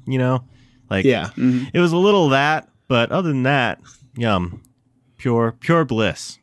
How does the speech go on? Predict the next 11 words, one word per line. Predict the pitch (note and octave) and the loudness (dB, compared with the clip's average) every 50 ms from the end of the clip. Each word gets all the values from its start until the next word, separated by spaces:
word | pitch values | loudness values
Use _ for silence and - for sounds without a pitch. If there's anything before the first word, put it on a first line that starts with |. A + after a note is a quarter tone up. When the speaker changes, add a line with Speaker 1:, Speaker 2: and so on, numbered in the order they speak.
| _ _ _ _ | _ _ _ _
Speaker 1:
So | - - - G2 F#2 | -14 -8 -6 -2 4
Speaker 2:
Did | E3+ F3 G3 F#3+ | 4 6 6 6
you | G#3 A3 G3+ | 4 4 4
feel | - G#3 G#3+ G3 | 4 6 6 6
like | F#3 F3 D#3 - | 6 6 4 2
you | D#3 D3 | 2 2
were | C#3+ C#3 | 2 2
transported | - - C#3 C3+ C3 A#2 - - C#3+ C3+ C3 B2+ B2 A#2+ A2 G2+ - | 0 -2 -4 -4 -4 -6 -4 0 2 2 4 2 2 0 0 -4 -6
to | - - C3+ B2+ A#2+ A#2+ A#2 A2+ A2+ A2+ A2+ A2 G#2+ G#2+ - _ - _ B2+ B2 _ | -2 0 0 2 2 2 0 0 0 -2 -2 -4 -6 -8 -10 _ -20 _ -20 -12 _
Old | - B2+ B2 A#2+ A2+ | -2 0 0 2 0
Italy? | B2 A2+ G2+ F#2 E2 E2 E2+ A2 | 0 -2 -2 -6 -8 -10 -14 -16